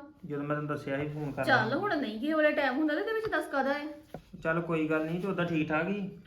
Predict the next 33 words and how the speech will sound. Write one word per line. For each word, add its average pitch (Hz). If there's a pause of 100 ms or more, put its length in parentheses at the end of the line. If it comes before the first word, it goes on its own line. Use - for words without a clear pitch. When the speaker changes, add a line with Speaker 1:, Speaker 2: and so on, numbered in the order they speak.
(200)
Speaker 2:
ਵਧੀਆ 311
ਠੀਕ 277
ਠਾਕ 262
ਹੀ। 294
ਮੈਂ 294
ਉਹਨਾਂ 277
ਨੂੰ 277
ਕਹਿਣ 247
ਦੀ 277
ਸੀ, 277
Speaker 1:
ਹੂੰ। 359
Speaker 2:
ਮੈਂ 240
ਕਿਹਾ 277
ਅਸੀਂ 330
ਆਉਣਾ 240
ਵਾ 240
ਤੁਹਾਡੇ 277
ਕੋਲ 277
ਕਿਸੇ 277
ਦਿਨ। 233 (520)
Speaker 1:
ਅੱਛਾ। 147
Speaker 2:
ਤੇ 127
ਮੈਂ 247
ਕਿਹਾ 262
ਬਸ 277
ਚੱਲੇ 226
ਆ 247
ਆਪਾਂ, 240
ਕੱਪੜੇ 240
ਕੁਪੜੇ 240
ਲਿਆਉਣੇ 240
ਆ। 226
Speaker 1:
ਹੂੰ। 151